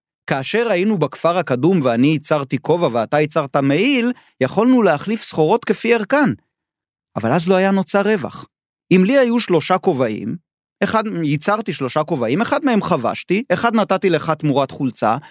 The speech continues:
ואחד נתתי לשכני האחר תמורת מעיל. לא היה לי מזה רווח, היה לי עכשיו רק מעיל, חולצה וכובע. הקפיטליסט קונה כוח עבודה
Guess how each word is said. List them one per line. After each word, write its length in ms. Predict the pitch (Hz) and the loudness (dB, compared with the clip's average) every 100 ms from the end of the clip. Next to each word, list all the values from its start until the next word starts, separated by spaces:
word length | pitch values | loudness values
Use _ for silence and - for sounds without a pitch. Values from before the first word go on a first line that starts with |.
| _ | _
ואחד 260 | 185 208 311 | -2 0 0
נתתי 360 | 240 240 226 233 | 2 0 0 0
לשכני 500 | 220 - 220 233 233 | 0 2 0 2 2
האחר 320 | 220 233 214 | 2 0 -2
תמורת 400 | 196 156 170 170 | 2 2 2 2
מעיל. 340 | 156 139 127 127 _ _ _ _ _ | 2 2 0 -4 _ _ _ _ _
לא 140 | 110 147 | 2 4
היה 160 | 175 | 4
לי 100 | 190 | 4
מזה 240 | 175 131 117 | 4 4 2
רווח, 460 | 160 262 98 - _ - | 2 0 -2 -8 _ 0
היה 140 | 127 | 2
לי 80 | 151 | 2
עכשיו 260 | 139 135 117 | 0 -2 -2
רק 200 | 143 143 | 0 2
מעיל, 380 | 135 131 147 156 - | 2 2 0 -2 -10
חולצה 380 | - 131 - 110 | 0 0 2 0
וכובע. 380 | 120 - 262 117 - _ _ _ _ - | -2 0 -2 -2 -10 _ _ _ _ -6
הקפיטליסט 800 | 135 135 139 131 143 269 - - - | -4 -2 -2 0 2 4 2 -8 -2
קונה 440 | 160 147 196 247 127 | 2 2 4 2 0
כוח 300 | - 190 175 | 0 0 0
עבודה 400 | 165 135 135 160 | -2 -2 0 0